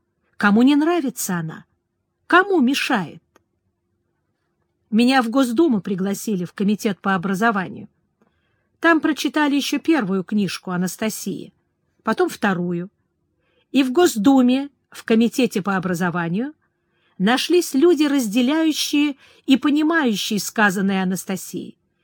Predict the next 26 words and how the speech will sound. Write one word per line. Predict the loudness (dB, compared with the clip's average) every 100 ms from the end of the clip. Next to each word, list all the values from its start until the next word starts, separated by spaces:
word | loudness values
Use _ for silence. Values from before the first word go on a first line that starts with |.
| _ _
Хорошие | 2 2 2 -2 -4
люди. | -4 -8 -12 -20 _ _ _ _ _ _ _ _ _ _ _
Я | -2 2 2
им | 2
о | 0
Щетинине. | -2 -2 -4 0 0 2 -2 -6 -16 _ _ _ _ _ _
Они | -4 0 4 4
его | 2 0
хорошо | 0 0 0 -4
знают, | 0 0 -2 -6 -16 _ _ _ _
с | -8 -2
уважением | 0 2 2 2 2 0
отзываются. | -2 -4 -4 -6 -12 -18 -20 -20 _ _ _ _ _ _ _ _ _ _ _ _ _ -12
"Так | -12
в | -6
чём | -2 -2
же | -2
дело?" — | 0 0 0
спрашиваю. | -6 -12 -12 -12 -18 -20 -20 _ _ _ _ _ _ _ _
"Почему | -2 2 4
ничто | 4 4 2 2
не | 4
изменяется | 2 2 2 2 0 -2 -6 -10 -12 _ _
в | -2
образовании | 2 2 2 2 0 -2
страны? | -6 -4 -2 -2 -8